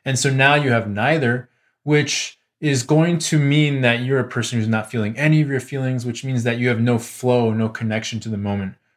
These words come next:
right now. And so if you want to be able to tap into that feeling of appreciation, that's going to fuel you to your highest levels of success. You've also got to acknowledge the fear as it comes, when it comes,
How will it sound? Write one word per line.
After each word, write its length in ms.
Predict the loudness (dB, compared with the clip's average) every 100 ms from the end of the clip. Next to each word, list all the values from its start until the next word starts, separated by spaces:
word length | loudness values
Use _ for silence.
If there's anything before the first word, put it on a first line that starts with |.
| -8
right 220 | -6 -4
now. 320 | -2 -2 -4 -14 _ _ _
And 160 | -2 -2
so 160 | 0
if 140 | -2 0
you 80 | 0
want 160 | 0
to 40 | 2
be 60 |
able 120 | 2
to 80 | 0
tap 400 | 2 4 4 2 -4
into 460 | -2 -2 -4 -4
that 400 | 2 2 2 -2
feeling 320 | -2 0 0
of 140 | 0 -6
appreciation, 920 | -6 -4 -4 -2 -2 -2 -2 -6 -6 _ -6
that's 160 | -2
going 160 | 0 2
to 60 |
fuel 400 | 0 0 2 2
you 260 | 2 0 0
to 120 | -2
your 140 | -4 -2
highest 340 | 0 0 0
levels 300 | -2 0 0
of 120 | -2
success. 640 | -6 -10 -10 -10 -10 -10 -16 _ _ -6
You've 160 | 0 2
also 220 | 2 2
got 140 | 2
to 100 | 0
acknowledge 640 | -2 0 2 4 4 2
the 100 | -2
fear 420 | -6 -6 -2 -2 0
as 240 | 0 0
it 120 | -4
comes, 320 | -4 -4 -4
when 160 | -2 -2
it 120 | -2
comes, 460 | -4 -2 -2 -4